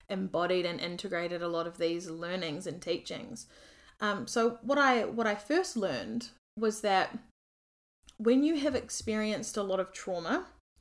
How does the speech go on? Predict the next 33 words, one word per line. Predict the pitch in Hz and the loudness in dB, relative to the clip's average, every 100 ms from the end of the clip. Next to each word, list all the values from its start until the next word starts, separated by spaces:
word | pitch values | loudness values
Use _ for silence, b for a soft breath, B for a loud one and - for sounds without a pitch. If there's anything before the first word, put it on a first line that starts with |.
| B B B B _ | B B B B _
or | 214 202 196 | 4 6 6
you've | 202 196 | 4 4
got | 208 | 6
a | |
lot | 190 175 | 6 4
of | 180 | -2
pain | - 226 247 254 254 247 233 | -4 0 4 6 6 4 0
or | 185 175 170 165 B B B B _ _ | -2 0 2 0 B B B B _ _
anything | 208 233 320 233 202 | 0 2 2 2 -2
like | 175 160 - | -2 -6 -4
that, | 220 175 - 254 - _ _ _ _ _ _ _ _ _ - - _ | 0 0 0 -4 -10 _ _ _ _ _ _ _ _ _ -20 -20 _
our | 226 | -2
body | 226 240 320 | 2 2 4
will | 320 277 | 4 2
actually | 240 - 220 | 0 0 -2
hold | - 214 220 | 2 2 2
on | 208 | 2
to | 214 190 | -2 -2
weight | 190 - | -2 -4
because | 202 202 | -8 -6
it | 190 | -4
makes | 196 143 | -4 -6
it | - - | -8 -6
feel | 175 | -6
safe. | - - - - - - _ _ _ _ _ _ B B | -6 -6 -6 -6 -14 -20 _ _ _ _ _ _ B B
So | - 214 202 | 4 8 8
it's | 196 202 | 6 4
like | 220 202 202 | 0 0 2
armor, | 208 240 139 | 4 4 2
right? | 131 | 0
It's | 214 | 0
like | 208 - | -2 -4
protection. | - - 294 - 170 - | -8 -4 -4 -4 -8 -8